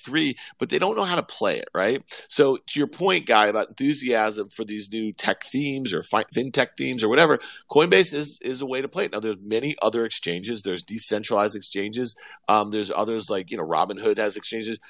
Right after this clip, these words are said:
So I, I like Coin too, Guy. I'm with you. I think it's a great way, kind of some of the momentum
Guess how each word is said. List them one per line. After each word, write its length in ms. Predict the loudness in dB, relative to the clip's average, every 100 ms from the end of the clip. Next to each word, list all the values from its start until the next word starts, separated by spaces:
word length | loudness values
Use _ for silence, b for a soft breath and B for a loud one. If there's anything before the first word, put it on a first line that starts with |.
| B B B
So 240 | 4 6 8
I, 140 | 6
I 80 | 6
like 220 | 4 2 -2
Coin 280 | -6 -6 -8
too, 200 | -8 -2
Guy. 320 | 0 0 -2
I'm 140 | -6 -6
with 240 | -6 -6
you. 260 | -8 -6 -6
I 60 |
think 160 | -6 -8
it's 100 | -8
a 40 |
great 240 | -2 0 2
way, 240 | 2 0
kind 220 | -2 -6
of 120 | -4 -4
some 160 | -6
of 40 | -4
the 80 |
momentum 300 | -4 -4 2